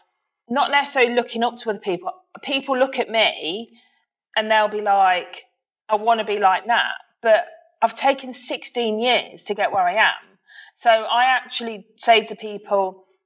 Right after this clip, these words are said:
"Utilize all the bits of good things I say or good things I do or the motivation or the mindfulness stuff I do,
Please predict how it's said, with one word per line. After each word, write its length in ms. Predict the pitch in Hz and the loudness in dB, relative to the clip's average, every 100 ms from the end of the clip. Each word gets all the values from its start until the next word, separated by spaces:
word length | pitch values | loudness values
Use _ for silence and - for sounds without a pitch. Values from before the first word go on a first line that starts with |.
| _ _ | _ _
"Utilize 720 | 196 220 269 269 254 220 214 214 | -4 0 0 0 -2 0 0 0
all 120 | 233 | -4
the 120 | 208 | -2
bits 340 | 226 220 - 214 | 0 -2 -2 -12
of 200 | 190 - | -8 -4
good 200 | 214 226 | -2 0
things 240 | 208 202 | -2 0
I 120 | 180 | -4
say 280 | 180 226 220 | -2 2 2
or 80 | 214 | 2
good 200 | 208 202 | -4 -6
things 240 | 208 208 196 | -4 -4 -2
I 140 | 190 | -2
do 400 | 214 220 214 208 | 0 2 2 2
or 100 | 175 | 0
the 80 | 175 | -2
motivation 840 | 202 214 214 202 214 208 - 208 202 | 2 2 0 0 2 2 -2 0 0
or 100 | 170 | -2
the 80 | |
mindfulness 600 | 185 208 214 208 214 208 - | 2 2 2 -2 -4 -4 0
stuff 200 | 208 - | -2 -2
I 60 | 190 | 0
do, 300 | 220 175 | 2 2